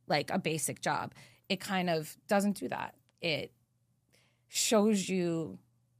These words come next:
how to live your life once you get out of prison, having a record, and kind of using that as, like,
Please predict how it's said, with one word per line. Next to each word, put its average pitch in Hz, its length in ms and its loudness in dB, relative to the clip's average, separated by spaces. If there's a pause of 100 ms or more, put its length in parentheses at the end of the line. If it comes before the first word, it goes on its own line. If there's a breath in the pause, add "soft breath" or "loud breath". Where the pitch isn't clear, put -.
(220)
how 180 200 2
to 170 80 4
live 196 580 2 (260)
your 214 160 0
life 180 440 -2
once 175 200 -6
you - 80 -10
get 160 100 -4
out 156 140 0
of - 80 -8
prison, 156 580 -4 (1700)
having 196 420 0
a 160 80 0
record, 160 600 -2 (420)
and 190 140 2
kind 175 320 0
of 165 160 -4
using 180 380 -2
that 185 220 -2
as, 160 220 -4
like, 143 460 -2